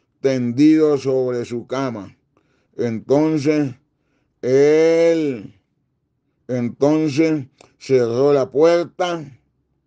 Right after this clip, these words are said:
de ambos y oró a Jehová.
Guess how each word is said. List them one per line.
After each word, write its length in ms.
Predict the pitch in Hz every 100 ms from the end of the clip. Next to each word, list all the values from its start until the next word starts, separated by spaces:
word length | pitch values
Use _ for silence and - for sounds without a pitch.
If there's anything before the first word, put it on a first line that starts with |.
| _ _ _ _ _ _
de 300 | 107 120 123
ambos 520 | 156 156 143 135 113
y 120 | 131
oró 500 | 123 120 131 139 135
a 80 | 117
Jehová. 600 | 117 110 104 117 107